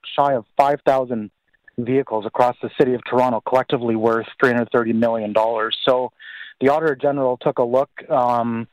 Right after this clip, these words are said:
one of the biggest things that jumped out, uh, over an eighteen-month period, she found almost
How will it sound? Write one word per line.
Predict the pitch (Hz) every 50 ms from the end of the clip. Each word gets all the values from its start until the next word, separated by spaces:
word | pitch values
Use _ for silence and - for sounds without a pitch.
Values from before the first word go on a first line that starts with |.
| - - - - -
one | 139 156 165
of | 139
the | 143
biggest | 127 131 151 151 151 - -
things | 143 131 131 120
that | 123 120 113
jumped | - 131 123 123 - 143
out, | 123 123 123 131 123 - -
uh, | 135 147 139 123 120 117 127 -
over | 151 143 131 123 139 131 131
an | 123 123
eighteen-month | - 156 165 165 - 147 143 139 139 143 135 123 -
period, | - - 143 147 135 123 113 117 -
she | - 127 -
found | 156 147 139 143 139
almost | - 139 139 143 135 123 123 120 - -